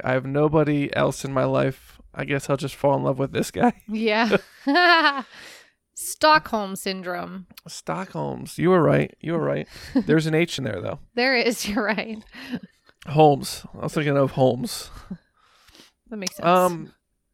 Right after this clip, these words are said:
Speaker 1: okay. So, Attack of the Clones, minutes forty-four to fifty-five. Like I said, Anakin and Padme <clears throat> at the lake house. Meanwhile, meanwhile, uh, Obi-Wan is on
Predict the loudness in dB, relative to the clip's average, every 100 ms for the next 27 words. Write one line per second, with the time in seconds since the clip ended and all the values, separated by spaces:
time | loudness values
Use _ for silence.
0 | _ _ -20 _ _ _ _ -6 -6 -6
1 | -14 _ _ -12 4 6 8 6 0 -6
2 | 0 2 2 2 2 2 -2 -8 -10 -4
3 | -4 -4 -8 -6 0 2 2 0 0 -4
4 | -4 -6 -6 -8 -10 _ _ _ _ _
5 | -2 0 0 0 0 0 0 2 2 0
6 | 0 -2 0 -2 -4 -8 _ _ _ _
7 | _ _ _ -4 -2 2 2 2 0 -2
8 | -2 -2 -2 0 0 2 2 2 0 0
9 | 0 -2 -8 _ _ _ _ _ _ _
10 | -8 -4 0 2 4 2 2 -2 -6 _
11 | _ -8 -4 -4 -6 -6 -8 -12 _ _
12 | 0 2 2 2 -2 -4 -6 -6 -6 -6
13 | -4 -4 -6 -10 -14